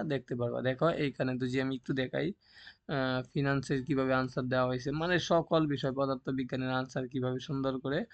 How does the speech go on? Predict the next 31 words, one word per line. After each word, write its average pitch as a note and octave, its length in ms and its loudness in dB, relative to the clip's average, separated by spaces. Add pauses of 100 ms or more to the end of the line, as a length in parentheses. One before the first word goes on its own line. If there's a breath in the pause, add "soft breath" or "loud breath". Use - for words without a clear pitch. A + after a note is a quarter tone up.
(400 loud breath)
আহ, C3+ 160 0
দেওয়া C3+ 320 8
হয়েছে। C3 380 0
So, - 200 -8
তোমরা C3 320 -4
দেখলেই C3+ 440 -2
বুঝতে D3+ 340 -4
পারবা। C3 300 2 (1300 loud breath)
সকল D3+ 460 2
বোর্ডের C3+ 460 2
এমসিকিউ C3 460 -2
এর C3+ 80 -2
সমাধান C3 420 0
এখানে B2+ 300 0
দেওয়া B2+ 280 4
হয়ে B2+ 200 -2
থাকে, B2+ 280 -4 (460 soft breath)
ইতিহাসেরও C#3 600 0
এমসিকিউ C3 400 0
এর B2+ 100 -2
সমাধান C3+ 440 2
এখানে C3 320 0 (240)
দেওয়া B2+ 340 6
হয়েছিল। B2+ 440 -2 (100)
দেখো, A#2+ 300 -6 (640 soft breath)
আহ, B2+ 260 -2
so, B2 160 -8 (100)
তোমরা C3 300 0
দেখলেই B2+ 360 -2
বুঝতে B2+ 300 -4
পারবা। C#3 300 0